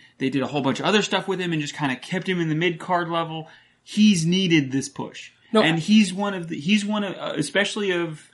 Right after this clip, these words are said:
Speaker 1: the M V Ps and Kofi Kingston and, um, the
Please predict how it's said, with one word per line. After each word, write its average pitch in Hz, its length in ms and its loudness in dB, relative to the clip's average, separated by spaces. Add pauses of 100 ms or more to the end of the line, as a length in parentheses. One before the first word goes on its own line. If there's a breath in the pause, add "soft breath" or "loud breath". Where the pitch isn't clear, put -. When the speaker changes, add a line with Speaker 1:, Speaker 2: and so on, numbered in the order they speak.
(140)
Speaker 1:
the 143 180 0
M 165 140 4
V 165 140 4
Ps 160 520 -4
and 147 480 -4
Kofi 165 320 0
Kingston 156 520 -2
and, 135 560 -4 (420 loud breath)
um, 131 600 -4 (320)
the 135 580 -4